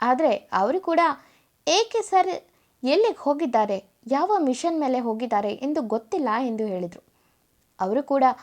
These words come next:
ಆ ದಿನ ತುಂಬ ಕಾಂಟ್ಯಾಕ್ಟ್ ಮಾಡೋಕೆ ಟ್ರೈ ಮಾಡಿದ್ರು, ಅವರಿಗೂ ರೀಚ್ ಆಗ್ತಿಲ್ಲ ಎನ್ನುವ ಮಾತು ಕೇಳಿದ ಹುಡುಗಿಗೆ ಮನದ ಮೂಲೆಯಲ್ಲಿ ಭಯ, ಗಾಬರಿ ಶುರುವಾಯ್ತು.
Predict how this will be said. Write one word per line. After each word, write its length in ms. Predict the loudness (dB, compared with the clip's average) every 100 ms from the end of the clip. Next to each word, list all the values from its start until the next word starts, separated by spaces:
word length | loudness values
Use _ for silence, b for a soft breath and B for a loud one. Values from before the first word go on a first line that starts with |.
| B B _
ಆ 160 | 4 4
ದಿನ 200 | 2 -2 -2
ತುಂಬ 200 | -2 0
ಕಾಂಟ್ಯಾಕ್ಟ್ 480 | 0 0 0 -2 -4
ಮಾಡೋಕೆ 500 | -2 0 -2 0 -2
ಟ್ರೈ 440 | -2 _ 0 0 2
ಮಾಡಿದ್ರು, 480 | 0 -2 -2 -4 -6 b b b
ಅವರಿಗೂ 560 | -4 -2 -2 -2 -2 -4
ರೀಚ್ 360 | -2 -2 -2 -2
ಆಗ್ತಿಲ್ಲ 380 | -6 -4 -4 -4 -4 _ _ _ -6
ಎನ್ನುವ 440 | -4 -2 -4 -4 -2 -2
ಮಾತು 500 | -4 -2 -2 -4 -4
ಕೇಳಿದ 340 | -2 0 0 0
ಹುಡುಗಿಗೆ 720 | -2 -2 -2 0 -2 -2 _ -4
ಮನದ 400 | -2 -2 0 0 0
ಮೂಲೆಯಲ್ಲಿ 640 | 0 0 0 -2 -4 -6 -2
ಭಯ, 320 | 2 4 4 0 -2
ಗಾಬರಿ 520 | 2 6 6 4 0 -2
ಶುರುವಾಯ್ತು. 600 | -4 -4 -2 -2 -2